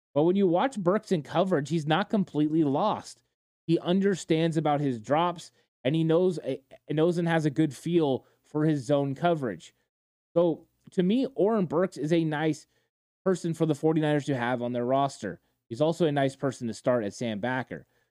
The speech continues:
The wealth of experience that he's going to have in his first year as a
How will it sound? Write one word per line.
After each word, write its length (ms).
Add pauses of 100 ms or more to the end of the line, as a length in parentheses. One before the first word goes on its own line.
(280)
The 80
wealth 280
of 120
experience 800
that 100
he's 200
going 200
to 80
have 380 (280)
in 60
his 140
first 360
year 180
as 280
a 220